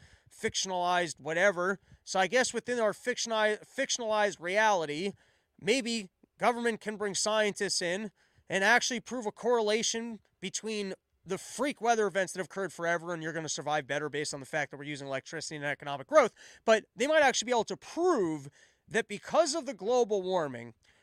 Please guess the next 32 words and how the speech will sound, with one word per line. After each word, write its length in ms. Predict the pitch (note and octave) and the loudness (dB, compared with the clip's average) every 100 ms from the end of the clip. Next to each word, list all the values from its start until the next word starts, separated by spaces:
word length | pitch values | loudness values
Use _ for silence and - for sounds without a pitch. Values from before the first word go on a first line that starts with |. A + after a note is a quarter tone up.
| _ _ | _ _
we 220 | C3 G#3+ | -4 -2
have 380 | E3+ A3+ B3+ G3 | 2 4 4 2
these 400 | A3 A3+ G#3+ D3+ - | -2 -4 -2 -4 -6
weather 400 | C3 G3+ D#3+ C3+ | 0 2 2 -2
events. 520 | A#2 A2+ C3+ F#3+ - - _ _ _ - | -6 -6 -6 -6 -8 -10 _ _ _ -8
And 180 | F#3+ | -6
so 280 | F3+ G#3 F#3+ | -2 -2 -2
these 320 | E3+ C#4+ D4 | -2 -2 -2
companies 560 | - B3 A3+ A3 G#3 F3+ | 0 -2 -2 -4 -4 -2
are 180 | F#3+ F3 | 0 0
at 100 | D#3 | 0
fault 540 | - B3 A#3+ G#3 - - _ | -2 2 4 4 -2 -20 _
for 300 | - A#3+ A#3+ | -6 2 4
those 240 | A3 F3 | 4 2
weather 300 | D#3 A3 G3+ | 2 2 2
events, 480 | E3 E3 E3 D3+ - - | 0 -2 -2 -4 -10 -10
and 140 | - F#3 | -10 -2
now 220 | A3 A3+ | 0 2
they 180 | G#3+ B3+ | 0 -2
gotta 260 | A#3 G#3 | 0 0
pay 280 | D3+ F#3+ C4 | 0 -4 -4
for 320 | - F#3+ D3 | -4 -4 -4
it, 100 | A#2 - _ _ _ | -4 -10 _ _ _
which 200 | F3+ - | -8 -6
is 100 | F3+ | -6
gonna 220 | A#3 A3 | -4 -4
do 220 | E3 A3 | -4 -8
what? 340 | G3 B3+ A3+ C#3 _ _ | -2 4 4 4 _ _
I 120 | D#3+ F3+ | -6 -4
guess 200 | G#3 - | -4 -6
drive 480 | - D#3 G#3 A3 | -8 -2 2 2
up 140 | A#3+ | 0